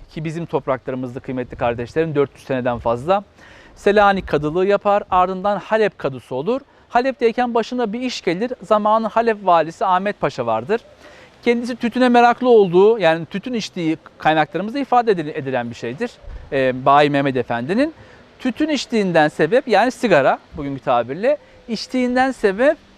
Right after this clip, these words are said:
e, efendim oranın valisi, o efendim Ahmet Paşa, Halep valisi, padişaha şikayet eder.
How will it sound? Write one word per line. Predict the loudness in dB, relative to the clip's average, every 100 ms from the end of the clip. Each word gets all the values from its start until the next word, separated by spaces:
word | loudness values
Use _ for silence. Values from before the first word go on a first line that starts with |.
| -20 -12 -2
e, | 0 2 0
efendim | 2 0 0 -4 -8 -14 -20 -20 2
oranın | 4 6 4 0 -2 2
valisi, | 4 4 0 -4 -6 -6 -6 2
o | 4 4 0 -6
efendim | -4 -4 -2 -4 2
Ahmet | 2 2 -2 -2
Paşa, | -4 0 0
Halep | 2 0 0 2
valisi, | 2 0 -6 -6 -8 -12 -16 -12 0
padişaha | 2 2 0 -2 -2
şikayet | -2 0 0
eder. | 0 -4 -4